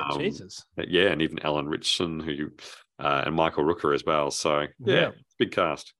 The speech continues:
Speaker 1: Yeah.
Speaker 2: Huge.
Speaker 1: Yeah. Yeah.
Speaker 2: Uh, then what, what else we got? We got Marlowe, which is a Liam Neeson,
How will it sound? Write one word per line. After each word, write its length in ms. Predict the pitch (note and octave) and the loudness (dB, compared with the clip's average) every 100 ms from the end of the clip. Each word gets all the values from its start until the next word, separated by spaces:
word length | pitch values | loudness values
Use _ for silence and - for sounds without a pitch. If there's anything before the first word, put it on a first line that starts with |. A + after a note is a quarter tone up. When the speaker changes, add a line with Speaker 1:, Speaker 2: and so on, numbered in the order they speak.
| - | -8
Speaker 1:
Yeah. 180 | - | -2
Speaker 2:
Huge. 400 | C#3 A#3+ A#2+ - - _ _ _ | 2 2 0 -6 -20 _ _ _
Speaker 1:
Yeah. 340 | G#2 F2 F2 D2+ - _ _ _ _ _ _ _ _ _ _ - | 2 4 4 0 -6 _ _ _ _ _ _ _ _ _ _ -8
Yeah. 320 | C#3+ E3 D#3+ | -4 -2 -2
Speaker 2:
Uh, 400 | D3+ C#3+ D3+ D3+ | -2 0 2 4
then 520 | C#3+ D3+ C3+ B2 C3 - | 2 0 -2 -4 -6 0
what, 280 | C#3 A#2+ A2 | 4 4 4
what 200 | C3+ D3+ | 4 6
else 200 | C3+ B2 | 4 0
we 100 | A2 | -4
got? 140 | G2 | -4
We 80 | A#2 | -2
got 120 | C3+ | 0
Marlowe, 540 | B2 B2+ C#3 D3 D3+ | 2 4 6 6 6
which 160 | B2+ A2+ | 4 -2
is 140 | G#2+ | -6
a 20 | G#2 | -4
Liam 400 | A#2+ C3+ A2 G#2 | -2 0 -2 -4
Neeson, 520 | A#2 A#2+ C#3 B2 A#2 | -6 -6 -6 -6 -8